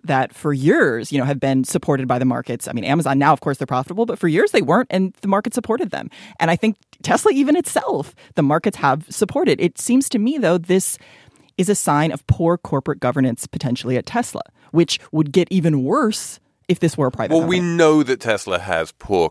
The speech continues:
Speaker 2: corporate governance and that the board will do whatever Elon asks them to do. I mean, you know, uh, one of my favorite factoids about the Tesla board is that James Murdoch is on it, which I think is, like,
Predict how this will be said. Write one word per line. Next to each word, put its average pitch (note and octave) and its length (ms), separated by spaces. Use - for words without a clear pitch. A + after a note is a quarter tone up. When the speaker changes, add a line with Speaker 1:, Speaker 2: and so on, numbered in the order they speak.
Speaker 2:
corporate E2+ 360
governance E2 600
and F2 140
that E2+ 180
the E2+ 100
board F2+ 640
will E2+ 220
do E2+ 300
whatever D#2 640
Elon D2+ 580
asks - 380
them D2+ 220
to F2 100
do. - 300
I F2 60
mean, F2 200
you F#2 100
know, C#2+ 180
uh, - 80
one C3 300
of C#3+ 60
my C3+ 140
favorite A2+ 320
factoids G#2 440
about F#2 280
the E2+ 260
Tesla G2+ 340
board E2 240
is D#2+ 140
that F2+ 140
James G#2+ 420
Murdoch F#2+ 560
is - 160
on - 160
it, - 140
which A2 180
I A2 80
think B2+ 320
is, - 100
like, G#2+ 280